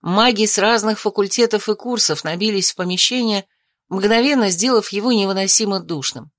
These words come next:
Лето же. На улице и так жарко после знойного дня,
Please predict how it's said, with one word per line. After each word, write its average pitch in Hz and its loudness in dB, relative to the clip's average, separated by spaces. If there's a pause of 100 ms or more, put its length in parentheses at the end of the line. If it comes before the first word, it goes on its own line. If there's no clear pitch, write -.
(520)
Лето 208 2
же. 139 -6 (680)
На 214 4
улице 233 4
и - 2
так 254 2
жарко 165 -2
после 180 -2
знойного 170 -2
дня, 165 -6